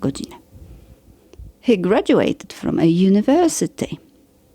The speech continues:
Czyli ukończył uniwersytet. I tutaj w pisowni słowa university na początku mamy literkę U, natomiast w wymowie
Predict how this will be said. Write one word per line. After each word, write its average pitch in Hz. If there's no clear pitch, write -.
Czyli 349
ukończył 160
uniwersytet. -
I 269
tutaj 277
w -
pisowni -
słowa -
university 175
na 202
początku -
mamy 170
literkę 143
U, -
natomiast 196
w 147
wymowie 208